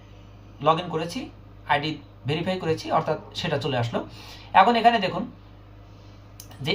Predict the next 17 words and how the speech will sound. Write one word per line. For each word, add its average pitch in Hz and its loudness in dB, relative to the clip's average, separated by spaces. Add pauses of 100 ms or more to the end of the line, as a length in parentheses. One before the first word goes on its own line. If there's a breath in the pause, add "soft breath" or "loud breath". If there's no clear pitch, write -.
এটা 202 4
হলো 220 10
আমাদের 202 6
ড্যাশবোর্ড। 143 2 (460)
ড্যাশবোর্ডে 190 6
যাওয়ার 175 8
পরে 151 2 (580 loud breath)
আমরা 147 8 (840)
এখানে 220 6 (220)
আমি 170 0 (240)
আর 165 6 (140)
একটা 160 -2
বিষয় 151 -2
বলে 123 2
আসি, 113 -4 (520 loud breath)
অর্থাৎ 175 4 (240)
এই 240 8